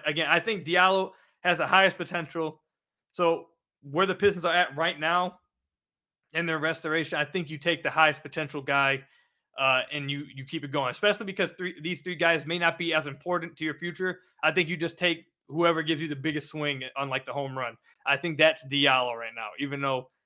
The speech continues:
again, like I said, all three of those guys I don't think are as important to the team as we, we maybe thought before the season. Now I'll, I'll give it to you, Bryce. What, go ahead and tell me how wrong or right I am.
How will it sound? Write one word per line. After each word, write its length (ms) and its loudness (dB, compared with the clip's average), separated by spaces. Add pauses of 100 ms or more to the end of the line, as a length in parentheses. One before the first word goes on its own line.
(140)
again, 220 0
like 160 0
I 80 2
said, 320 -4
all 140 2
three 180 -2
of 60 -2
those 160 -2
guys 260 2
I 20 -2
don't 220 -4
think 140 -10
are 160 0
as 120 -4
important 520 -8
to 80 -8
the 80 -16
team 360 -8
as 160 -8
we, 280 -10 (480)
we 160 -4
maybe 280 0
thought 260 -2
before 280 -14
the 80 -14
season. 300 -20 (560)
Now 160 8
I'll, 240 6
I'll 120 4
give 140 -2
it 60 -4
to 100 -6
you, 80 -4
Bryce. 320 -10
What, 200 -12 (260)
go 140 2
ahead 120 4
and 80 -4
tell 120 0
me 100 0
how 140 6
wrong 300 4
or 100 0
right 200 6
I 200 -4
am. 260 -12